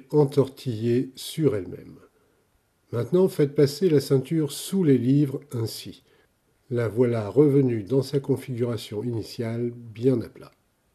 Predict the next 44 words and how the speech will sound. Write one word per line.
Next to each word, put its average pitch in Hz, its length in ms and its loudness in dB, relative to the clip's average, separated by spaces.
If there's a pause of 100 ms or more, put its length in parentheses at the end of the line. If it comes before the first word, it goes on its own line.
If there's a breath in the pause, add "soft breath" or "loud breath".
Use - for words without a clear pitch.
(880)
C'est - 300 -2
tout ? 202 280 6 (720)
Oui, 135 260 8 (300)
c'est - 240 2
tout. - 180 -14 (800)
Mais 139 160 12
c'est 131 260 6
beaucoup 131 380 4
plus 156 420 2
qu'un 117 220 0
simple 127 400 6
tour 117 240 -4
de 101 100 -4
magie. 87 400 -12 (600)
Je 113 140 4
relance 143 440 8
la 123 60 4
démonstration. 101 680 -10 (300)
Il 131 80 2
s'agit 151 300 4
là 185 180 10
d'une 131 260 6
propriété 139 520 4
capitale 139 580 2
de 107 120 -8
notre 104 240 -6
espace 107 340 -4
habituel, 131 640 -2
dont 120 160 -2
personne 151 640 0
n'avait 120 360 0
vraiment 135 340 4
mesuré 127 400 4
l'importance 107 840 -4
avant 135 300 4
que - 80 -4
la 127 40 2
mécanique 117 440 2
quantique 139 640 -6
ne 117 120 -2
découvre 113 520 -2
que 113 180 -4
sans 107 320 0
elle, 110 300 -2